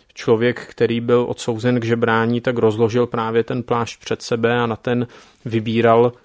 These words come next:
ty peníze, které mohl dostat. To znamená, v určitém slova smyslu můžeme opravdu mluvit o tom, že se vlastně vzdává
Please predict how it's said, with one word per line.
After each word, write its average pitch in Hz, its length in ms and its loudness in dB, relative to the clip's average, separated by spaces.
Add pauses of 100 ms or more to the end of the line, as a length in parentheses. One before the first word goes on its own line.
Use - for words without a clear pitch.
(120)
ty - 100 -8
peníze, 113 420 -2
které 120 320 -6
mohl 117 260 -2
dostat. 113 580 -4 (420)
To - 100 -10
znamená, 117 600 2 (200)
v - 220 -20
určitém 127 500 -2
slova 135 260 0
smyslu 131 380 -4
můžeme 127 340 0
opravdu 123 420 2
mluvit 123 320 -2
o 120 60 -6
tom, 120 240 -2
že 117 100 -4
se - 160 -4
vlastně 117 380 -2
vzdává 120 720 0